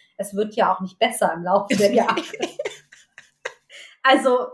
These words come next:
Speaker 1: will ich mich jetzt gar nicht ausschließen. Ich brezel mich ja auch nicht jeden Tag auf wie zum ersten Date. Aber wenn man's
Speaker 2: <laughs>
Speaker 1: schon da nicht mal schafft, dann, ja,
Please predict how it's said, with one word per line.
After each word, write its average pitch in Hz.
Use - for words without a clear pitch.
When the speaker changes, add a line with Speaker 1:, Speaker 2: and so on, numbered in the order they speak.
Speaker 1:
will 254
ich 262
mich 262
jetzt 220
gar 220
nicht 226
ausschließen. 226
Ich 208
brezel 214
mich 226
ja 208
auch 226
nicht 233
jeden 185
Tag 185
auf 180
wie 185
zum 175
ersten 170
Date. 190
Aber 190
wenn 190
man's -
Speaker 2:
<laughs> -
Speaker 1:
schon 185
da 247
nicht 285
mal 196
schafft, 202
dann, 208
ja, 175